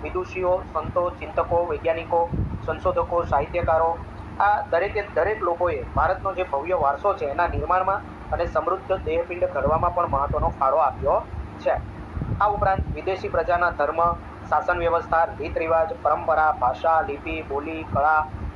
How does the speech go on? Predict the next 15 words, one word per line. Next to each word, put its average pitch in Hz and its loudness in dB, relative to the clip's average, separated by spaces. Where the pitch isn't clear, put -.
ચિત્રકલા, 165 2
પોશાક 143 2
વગેરે 175 2
ભારતને 160 2
મળ્યા 175 2
અને 156 -2
તેનાથી 160 -2
જ 185 -8
ભારતની 156 2
ભાતીગળ 170 0
સંસ્કૃતિનું 143 -8
નિર્માણ 135 2
થયું 175 0
છે. 104 -10
તમે 175 0